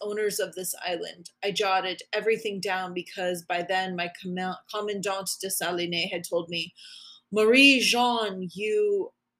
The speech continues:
are my aide de camp." Okay, so remember, the very beginning of the previous chapter started with Marie-Jeanne. She was the character. Now we're dropping to another vignette on page one seventy-seven.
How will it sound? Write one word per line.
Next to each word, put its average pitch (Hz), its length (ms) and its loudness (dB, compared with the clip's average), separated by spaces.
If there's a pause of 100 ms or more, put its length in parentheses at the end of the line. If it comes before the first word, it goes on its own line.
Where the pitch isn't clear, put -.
are 202 200 0
my 180 520 0 (240)
aide 196 320 4
de 185 80 -4
camp." 165 420 -10 (720)
Okay, 175 240 -4
so 180 180 -6
remember, 185 460 -4
the 160 220 -8
very 214 260 6
beginning 180 460 -4
of 160 240 -8
the - 60 -20
previous 202 460 -4
chapter 180 380 -4
started 185 460 -2
with - 180 -6
Marie-Jeanne. 170 720 -6
She - 220 -4
was 175 160 -4
the - 80 -18
character. - 540 -10 (840)
Now 190 220 0
we're 196 80 2
dropping 190 400 2
to 185 140 -6
another 175 420 -2
vignette 165 520 -6
on 180 120 -4
page 175 260 -6
one 175 180 -12
seventy-seven. 175 800 -10